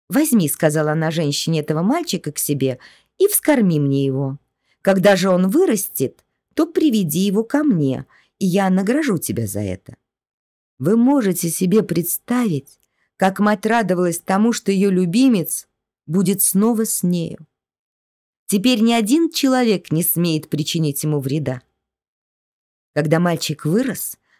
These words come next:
она повела его к царевне. Царевна взяла его к себе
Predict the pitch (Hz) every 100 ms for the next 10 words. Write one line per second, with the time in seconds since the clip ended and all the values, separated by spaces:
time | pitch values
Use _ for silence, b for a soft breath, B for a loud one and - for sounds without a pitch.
0 | _ 165 214 320 320 208 190 202 226 190
1 | 202 - 226 185 139 110 98 - _ _
2 | _ _ _ _ - 156 202 190 165 156
3 | 165 170 156 147 - - 156 214 247